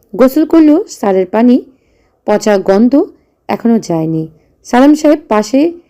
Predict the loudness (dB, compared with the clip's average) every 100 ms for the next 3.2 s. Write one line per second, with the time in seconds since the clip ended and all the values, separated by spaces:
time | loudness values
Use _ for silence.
0 | _ _ -2 0 0 -2 0 2 4 4
1 | 2 0 0 0 0 -2 -4 -8 -10 _
2 | _ _ -14 -8 -6 -2 -2 0 -2 -2
3 | -2 -4